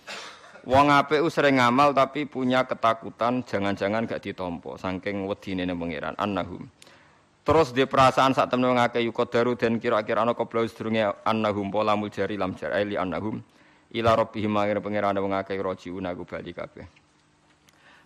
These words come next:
Mulai kate mengkon-mengkon kabeh yusari una iku cecepetan kabeh,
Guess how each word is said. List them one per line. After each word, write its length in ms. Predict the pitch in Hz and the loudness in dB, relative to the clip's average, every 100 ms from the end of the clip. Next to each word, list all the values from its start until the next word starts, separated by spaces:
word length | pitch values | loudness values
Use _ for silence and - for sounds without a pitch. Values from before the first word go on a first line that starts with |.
| _ 117 | _ 2
Mulai 240 | 123 135 | 4 4
kate 240 | 139 135 | 4 2
mengkon-mengkon 560 | 139 131 135 135 135 135 | 2 2 2 2 2 2
kabeh 400 | 131 131 131 131 | 2 2 0 -2
yusari 240 | 135 127 | 2 0
una 320 | 110 127 127 127 | 0 0 0 0
iku 160 | 131 | -4
cecepetan 560 | - - - 127 - 127 | -8 -10 -4 -2 0 0
kabeh, 480 | 127 123 101 87 | 0 -2 -4 -8